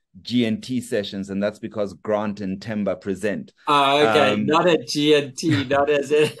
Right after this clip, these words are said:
Speaker 1: <laughs> No, no, no.
Speaker 2: <laughs>
Speaker 1: But, but, but, but, but, but, but what we're gonna talk about in the next one is, you know, we, we, we love our jobs, right? And, and he does something very different to what I do.
Speaker 2: Mm.
Speaker 1: But we,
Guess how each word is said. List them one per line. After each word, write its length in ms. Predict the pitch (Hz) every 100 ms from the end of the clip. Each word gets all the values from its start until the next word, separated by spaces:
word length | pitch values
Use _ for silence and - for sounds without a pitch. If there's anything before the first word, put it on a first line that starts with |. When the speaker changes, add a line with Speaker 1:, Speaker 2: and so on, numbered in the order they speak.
| _
Speaker 1:
<laughs> 200 | - -
No, 440 | 269 170 135 131
no, 220 | 127 120 113
no. 100 | 104 - -
Speaker 2:
<laughs> 380 | - - - -
Speaker 1:
But, 260 | 139 127 180
but, 260 | 143 123 127
but, 200 | 139 120
but, 180 | 135 -
but, 200 | 139 117 _ - -
but, 100 | 139 120
but 160 | 131
what 220 | 127 120 -
we're 160 | 165
gonna 160 | 147 135
talk 240 | 143 120
about 220 | 117 113 110
in 80 |
the 80 | 110
next 380 | 104 127 165 -
one 220 | 107 101
is, 300 | 98 95 98
you 120 | 107
know, 140 | 107 101
we, 260 | 107 107
we, 240 | 95 110 107
we 200 | 104 110
love 260 | 104 135
our 160 | 147 110
jobs, 440 | 98 107 82 - -
right? 300 | 85 117 _ -
And, 200 | 101 90
and 140 | 98
he 200 | 92 110
does 240 | 104 101 98
something 260 | 104 98
very 160 | 92 92
different 340 | 92 - 90
to 80 | 90
what 120 | 85
I 180 | 85 110
do. 200 | 98 - _ _ _ _ -
Speaker 2:
Mm. 180 | 104 90
Speaker 1:
But 360 | 117 110 - - -
we, 680 | - 98 104 107 107 104 107